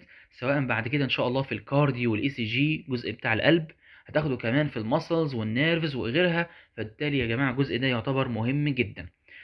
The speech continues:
فعايزك كده تصلي على الحبيب عليه الصلاة والسلام، وتعالى سريعًا نسترجع الكلام اللي قلناه في المحاضرة اللي فاتت من باب تربيط وتفكي-، وتثبيت الأفكار.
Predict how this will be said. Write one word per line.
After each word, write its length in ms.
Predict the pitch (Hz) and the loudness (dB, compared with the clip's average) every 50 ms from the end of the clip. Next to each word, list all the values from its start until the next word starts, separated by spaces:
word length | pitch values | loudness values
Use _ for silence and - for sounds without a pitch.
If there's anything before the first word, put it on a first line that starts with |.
| - _ - | -20 _ -8
فعايزك 320 | 95 98 120 123 113 113 | -4 -2 -2 0 -2 -2
كده 160 | - 127 117 | -2 -2 -2
تصلي 260 | 104 - - 131 123 117 | -2 -2 -4 -2 0 2
على 100 | 107 107 | 2 2
الحبيب 400 | 101 - 101 120 139 170 165 147 | 2 2 2 2 2 2 2 0
عليه 100 | 113 98 | -4 -6
الصلاة 220 | 98 - 127 127 - | -6 -4 -6 -6 -6
والسلام، 440 | 113 101 - - 107 139 175 196 202 - - - - - - - _ - | -6 -8 -4 -2 0 0 0 0 -2 -6 -14 -20 -20 -20 -20 -18 _ -8
وتعالى 420 | 120 98 135 127 147 180 190 185 | -4 0 2 2 4 4 2 2
سريعًا 520 | 156 - - 143 147 156 143 113 98 92 - - 104 | -2 0 0 2 4 6 6 4 4 0 -8 -8 -10
نسترجع 580 | 92 95 - _ - 160 151 135 120 113 98 | -12 -12 -10 _ -6 -4 -4 0 2 2 2
الكلام 380 | 107 104 - 120 127 143 143 135 | 2 0 0 0 2 2 2 2
اللي 100 | 110 101 | 2 2
قلناه 200 | 107 113 135 139 | 2 2 0 0
في 80 | 135 | 0
المحاضرة 360 | 110 101 101 - - 151 151 131 | -2 -6 -4 -2 0 0 2 2
اللي 140 | 120 113 | 2 0
فاتت 420 | 110 - 175 180 180 185 180 - - - - - - - - | 2 2 0 0 0 -2 -6 -6 -10 -20 -20 -20 -20 -10 -2
من 180 | 139 135 135 123 | 0 0 2 4
باب 200 | 151 160 160 - | 2 2 2 0
تربيط 400 | - 127 120 123 147 151 147 135 | -4 -4 -2 0 -2 -2 -2 -6
وتفكي-، 420 | 117 - 120 101 - - 139 135 - | -8 -8 -8 -10 -8 -8 -8 -6 -6
وتثبيت 380 | 120 120 120 113 - 131 117 120 | -6 -6 -6 -8 -8 -6 -6 -4
الأفكار. 480 | - - - - - 80 73 - - | -4 -4 -6 -6 -10 -10 -10 -10 -14